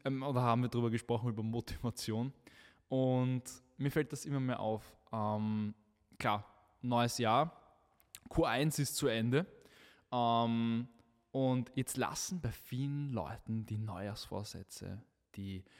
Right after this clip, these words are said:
äh, guten Vorsätze fürs neues Jahr, äh, ähm, abnehmen oder mehr Sport oder, äh, eine Idee umsetzen, etwas nach. Man ist nicht mehr so motiviert.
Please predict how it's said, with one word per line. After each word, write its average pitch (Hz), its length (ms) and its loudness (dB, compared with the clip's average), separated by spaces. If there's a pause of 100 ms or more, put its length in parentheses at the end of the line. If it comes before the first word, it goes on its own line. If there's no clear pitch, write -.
(260)
äh, 104 180 -8
guten 151 340 2
Vorsätze 120 560 0
fürs 107 200 -6
neues 104 380 -2
Jahr, 101 640 -4
äh, 107 60 -12
ähm, 95 440 -6 (200)
abnehmen 110 920 0
oder 92 640 -6
mehr 101 220 -4
Sport 110 760 -4
oder, 95 800 -6
äh, - 60 -8
eine 113 140 0
Idee 127 240 0
umsetzen, 110 520 -4 (360)
etwas 156 380 0
nach. 131 440 2
Man 117 180 2
ist 143 180 -2
nicht 160 180 -6
mehr 143 140 0
so 139 200 -4
motiviert. 120 840 -4